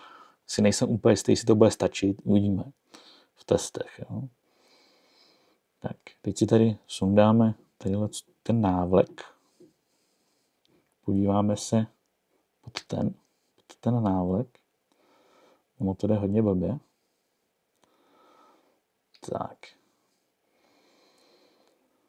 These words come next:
No, tady můžeme vidět, eh,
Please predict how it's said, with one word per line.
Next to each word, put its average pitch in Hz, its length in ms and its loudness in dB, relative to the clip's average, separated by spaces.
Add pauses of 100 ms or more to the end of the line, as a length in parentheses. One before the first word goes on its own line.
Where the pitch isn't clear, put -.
(1300)
No, 131 360 -2
tady 113 120 0
můžeme 110 380 0
vidět, 101 560 2 (1700)
eh, 123 540 -10